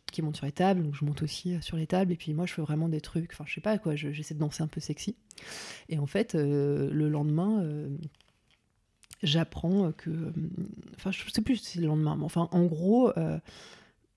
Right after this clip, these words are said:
comment j'apprends ça ? Ouais, voilà, parce que ma, j'avais ma demi-sœur, euh, enfin, la fille de mon beau-père qui était dans le même lycée. Et donc, je, je comprends qu'en fait, euh, mon comportement n'a, enfin, a été remarqué, quoi.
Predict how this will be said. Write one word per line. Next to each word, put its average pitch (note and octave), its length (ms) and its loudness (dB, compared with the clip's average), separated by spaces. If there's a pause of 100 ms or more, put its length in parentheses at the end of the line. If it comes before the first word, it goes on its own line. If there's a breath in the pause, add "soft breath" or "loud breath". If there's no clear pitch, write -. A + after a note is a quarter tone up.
(1040)
comment - 200 -4
j'apprends F3 320 -6
ça ? - 180 -14 (1600 loud breath)
Ouais, D#3 180 6
voilà, D3 220 -2
parce - 160 -16
que - 200 -4
ma, E3+ 300 2 (160)
j'avais E3 240 -2
ma D#3 140 4
demi-sœur, E3+ 640 6
euh, D3+ 160 -4
enfin, D#3 120 -8
la D#3 120 -4
fille F#3+ 160 -2
de E3+ 60 2
mon D3 120 4
beau-père D#3+ 300 0
qui - 100 -10
était D#3+ 120 -8
dans D#3 80 0
le D#3 100 0 (120)
même E3+ 200 2
lycée. D#3+ 240 -10 (1600 loud breath)
Et F#3+ 60 2
donc, A3+ 200 8
je, F3 280 10
je D#3+ 120 6
comprends G3+ 420 4
qu'en F#3 180 4
fait, G#3 300 0
euh, E3+ 100 2
mon D#3 160 2
comportement E3+ 500 0
n'a, D#3 260 2
enfin, D3 220 -6
a C#3 60 -4
été D#3 160 -4
remarqué, - 380 -4
quoi. - 240 -18